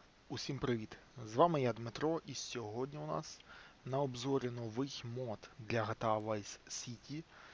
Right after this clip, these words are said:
Він називається G T A Vice City Beta Pets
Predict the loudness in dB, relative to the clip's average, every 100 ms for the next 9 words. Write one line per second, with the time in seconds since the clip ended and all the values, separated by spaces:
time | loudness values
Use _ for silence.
0 | -20 -20 -14 -6 -2 -2 -2 -2 -2 4
1 | 6 6 4 -2 -6 -8 -14 -20 -16 -14
2 | -14 -2 2 4 8 10 10 8 6 6
3 | 4 -6 -6 -4 -4 -4 -8 -20 -20 -20
4 | -14 2 8 8 8 4 2 0 10 10
5 | 10 6 -16